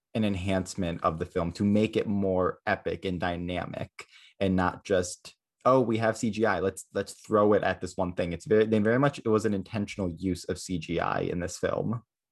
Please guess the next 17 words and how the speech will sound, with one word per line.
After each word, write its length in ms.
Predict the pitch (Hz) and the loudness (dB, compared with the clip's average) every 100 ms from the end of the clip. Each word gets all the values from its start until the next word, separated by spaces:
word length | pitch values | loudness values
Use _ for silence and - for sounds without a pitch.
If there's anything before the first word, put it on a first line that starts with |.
| _ _ _ - | _ _ _ 0
As 140 | 139 | 2
we 140 | 160 | 2
touched 280 | 147 131 - | 0 -2 -2
upon, 260 | 110 107 98 | -4 -2 -2
like, 120 | 92 | -4
a 60 | 98 | -4
little 180 | 92 | -4
bit 200 | 87 90 | -2 -4
ago, 420 | 87 82 82 85 - - - | -4 -2 0 0 -4 -14 -8
this 120 | 123 | 0
film 160 | 165 170 | 2 4
has 120 | 165 | 2
a 60 | |
very 680 | 127 95 104 104 101 95 92 - _ - | 0 2 2 2 2 0 -4 -10 _ -8
unique 500 | 98 98 95 95 - | -4 -2 -2 -2 -4
and 140 | 98 92 | -6 -4
distinct 680 | 92 - - 92 92 - | -6 -6 0 0 0 -6